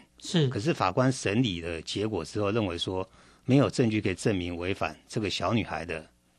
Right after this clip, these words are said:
Speaker 2: 意愿。
Speaker 1: 主要意愿，对，
Speaker 2: 对。
Speaker 1: 对，对，是，是，是，
Speaker 2: 所以那时候就
Speaker 1: 我记得，我记得。
Speaker 2: 对，引起社会的不满嘛，
Speaker 1: 你叫小女孩要有什么样的意愿？
Speaker 2: 哈。对，对，对，哈。
Speaker 1: 是，哈。
Speaker 2: 那所以这个就是法官的判决不接地气。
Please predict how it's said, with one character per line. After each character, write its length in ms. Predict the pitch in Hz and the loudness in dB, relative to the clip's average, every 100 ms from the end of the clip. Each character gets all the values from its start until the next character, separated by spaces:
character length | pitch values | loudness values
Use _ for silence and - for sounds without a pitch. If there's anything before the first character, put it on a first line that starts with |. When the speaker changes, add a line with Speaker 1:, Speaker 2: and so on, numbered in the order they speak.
| - | 0
Speaker 2:
意 140 | 127 | 2
愿。 200 | 104 123 | 6 6
Speaker 1:
主 180 | - 175 | 8 8
要 180 | 196 180 | 8 8
意 120 | 170 | 6
愿， 140 | 165 151 | 2 6
对， 180 | 247 254 | 10 12
Speaker 2:
对。 220 | 143 131 | 12 12
Speaker 1:
对， 220 | 214 202 | 12 10
对， 260 | 220 185 165 | 8 8 6
是， 240 | - 185 | 4 4
是， 140 | 170 | 6
是， 0 | 170 | 6
Speaker 2:
所 80 | |
以 20 | 139 | 8
那 180 | 131 | 8
时 100 | 131 | 8
候 120 | 143 123 | 10 12
就 0 | |
Speaker 1:
我 0 | |
记 80 | |
得， 100 | 170 | 10
我 80 | 117 | 10
记 100 | 110 | 8
得。 200 | - 160 | 6 6
Speaker 2:
对， 220 | 139 110 | 8 6
引 120 | 98 123 | 6 2
起 160 | 101 | 2
社 240 | 92 143 120 | 0 4 6
会 140 | 120 | 4
的 60 | 101 | 2
不 160 | 113 | 0
满 200 | 98 78 | -2 -2
嘛， 140 | 78 80 | -4 2
Speaker 1:
你 60 | 165 | 4
叫 160 | 226 | 6
小 220 | 220 170 | 6 6
女 160 | 190 147 | 6 6
孩 140 | 147 | 4
要 80 | 143 | 0
有 60 | 165 | 0
什 120 | 135 | 0
么 60 | 131 | -2
样 80 | |
的 100 | 135 - | -2 -2
意 240 | 208 151 | 0 0
愿？ 120 | 139 151 | 6 10
Speaker 2:
哈。 60 | |
对， 280 | 135 117 107 | 12 12 8
对， 240 | 135 131 135 | 10 10 10
对， 280 | 135 123 101 - | 10 8 6 6
哈。 100 | 107 | 8
Speaker 1:
是， 180 | 160 131 | 8 6
哈。 300 | 151 147 135 | 2 0 4
Speaker 2:
那 220 | 156 139 | 6 6
所 180 | 107 131 | 8 8
以 240 | 135 98 - | 8 6 0
这 160 | - 143 | -4 0
个 100 | 120 | 2
就 140 | 110 | 2
是 160 | 117 104 | 2 0
法 160 | - 87 | 0 0
官 140 | 123 | 2
的 60 | 123 | 2
判 200 | 131 98 | 0 0
决 160 | 90 | -4
不 100 | 90 | -6
接 200 | 95 101 | -4 -2
地 200 | 90 95 | -2 -4
气。 280 | 82 - 90 | -4 -6 -8